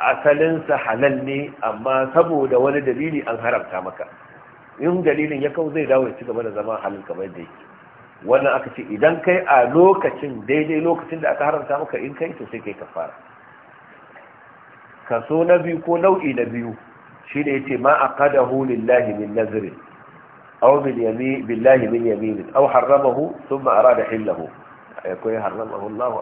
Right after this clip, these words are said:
abuka." Eh, "aw harramahu lillahi." Al-, su-,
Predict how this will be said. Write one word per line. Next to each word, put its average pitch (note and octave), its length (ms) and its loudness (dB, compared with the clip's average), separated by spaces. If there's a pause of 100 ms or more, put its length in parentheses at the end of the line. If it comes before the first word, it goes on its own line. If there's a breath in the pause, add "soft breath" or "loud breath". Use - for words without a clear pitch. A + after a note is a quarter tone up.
abuka." - 300 -16 (1900)
Eh, G2+ 80 -10
"aw G#2+ 220 -10
harramahu G#2+ 640 -10
lillahi." G#2 420 -12 (920)
Al-, A#2+ 340 -6 (140)
su-, - 120 -14